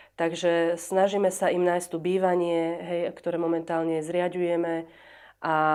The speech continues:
momentálne otec tej rodiny je už u nás zamestnaný. A snažíme sa vytvoriť pracovné miesto teda aj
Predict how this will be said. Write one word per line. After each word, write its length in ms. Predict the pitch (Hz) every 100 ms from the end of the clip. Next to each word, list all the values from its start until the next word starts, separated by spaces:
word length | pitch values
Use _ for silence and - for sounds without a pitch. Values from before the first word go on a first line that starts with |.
| 156 156 170
momentálne 960 | 185 170 175 165 165 165 165 165 165 - _ -
otec 240 | 180 165
tej 240 | 165 175 170
rodiny 320 | 165 165 165
je 60 | 160
už 80 |
u 80 | 170
nás 160 | 156 151
zamestnaný. 720 | 170 196 - 214 220 240 254 - - _ _ _ _ _ _
A 480 | 175 160 160 160 160
snažíme 400 | 160 170 170 165
sa 160 | 165 165
vytvoriť 400 | 165 165 160 175
pracovné 400 | 165 170 165 160
miesto 320 | 165 160 165
teda 320 | 160 160
aj 20 | 156